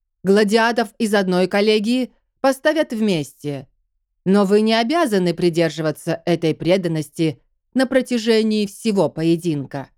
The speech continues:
Никогда не забывайте, все должны пасть, чтобы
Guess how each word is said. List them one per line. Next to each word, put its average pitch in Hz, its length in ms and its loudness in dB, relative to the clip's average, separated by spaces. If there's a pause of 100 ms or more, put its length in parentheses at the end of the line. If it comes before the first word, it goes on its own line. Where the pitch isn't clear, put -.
(880)
Никогда 190 540 0
не 208 120 2
забывайте, 156 840 -2 (460)
все 220 360 -2
должны 156 460 -4
пасть, 180 560 -4 (540)
чтобы 185 480 0